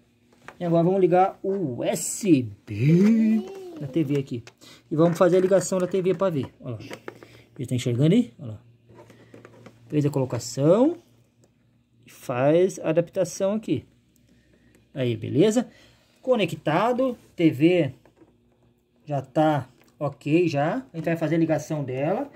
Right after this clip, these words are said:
E vou mostrar pra vocês como é que fica na T V, na, na parede já, beleza? Então vamos lá. Aí.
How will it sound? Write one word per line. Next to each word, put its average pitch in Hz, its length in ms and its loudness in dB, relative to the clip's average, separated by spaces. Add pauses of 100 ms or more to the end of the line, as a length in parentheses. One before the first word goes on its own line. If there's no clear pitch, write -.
(200)
E - 40 -14
vou 202 120 0
mostrar 226 300 -2
pra 220 100 0
vocês 233 320 -2
como 220 80 -4
é 220 60 -2
que 220 60 -18
fica - 140 -8
na 214 140 2
T 226 160 -2
V, 214 300 0
na, 165 480 2
na 160 100 -2
parede 202 360 2
já, 165 180 -2
beleza? 233 500 0 (1200)
Então - 120 -6
vamos 190 220 2
lá. 139 160 0 (2750)
Aí. 127 180 -20